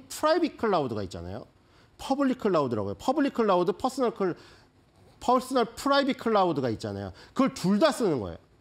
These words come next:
둘 다 하이브리드로. 공공 것도 쓰고 개인적인 것도 쓰고. 이렇게 왔다 갔다 쓰는 게 하이브리드고 하이브리드 클라우드는 마이너스 칠 프로 나왔습니다.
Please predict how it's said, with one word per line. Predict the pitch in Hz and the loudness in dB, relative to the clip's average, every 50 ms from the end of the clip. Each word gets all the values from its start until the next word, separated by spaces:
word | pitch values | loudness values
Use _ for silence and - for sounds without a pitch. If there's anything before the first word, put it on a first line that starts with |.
| _ _ _ _ | _ _ _ _
둘 | - 202 180 | -4 0 0
다 | 220 | 2
하이브리드로. | 175 254 311 339 294 277 233 180 147 107 104 95 - - _ _ _ _ _ _ | 2 4 4 4 4 2 0 0 -2 -4 -4 -8 -12 -18 _ _ _ _ _ _
공공 | - 226 240 262 277 311 302 269 | 0 2 4 4 4 4 2 2
것도 | 240 254 - - 233 | 2 0 0 2 0
쓰고 | 202 - 202 202 196 269 254 - | -2 -2 -2 -2 0 -2 -2 -2
개인적인 | - 196 214 247 262 247 226 208 185 139 | 0 0 2 2 2 4 2 2 2 0
것도 | - 131 101 - | -2 -4 -6 -6
쓰고. | 98 - - 87 82 87 - _ _ _ _ _ _ _ _ _ _ - | -10 -12 -12 -14 -14 -16 -18 _ _ _ _ _ _ _ _ _ _ -2
이렇게 | 170 226 226 - 208 | 0 0 2 4 4
왔다 | 160 156 - 247 | 2 4 4 2
갔다 | 233 220 226 208 | 2 2 2 0
쓰는 | - 233 240 226 | 0 0 0 0
게 | 202 202 | 0 0
하이브리드고 | - 226 254 262 247 240 220 190 165 151 196 | 0 0 0 2 0 0 0 0 2 2 0
하이브리드 | 180 220 254 269 269 277 262 247 | 2 2 2 2 2 0 0 0
클라우드는 | - 240 226 233 220 208 196 180 202 226 247 240 - - - - | 0 0 2 2 2 2 2 2 2 2 2 0 -2 -6 -12 -4
마이너스 | - 151 170 202 190 - | 0 2 2 2 2 0
칠 | - - - 277 262 247 - - | -2 -2 -2 -2 -2 -2 -4 -4
프로 | - 233 214 | -2 0 2
나왔습니다. | 180 139 120 117 - - 101 92 85 76 | 2 2 2 0 -2 -6 -8 -8 -8 -10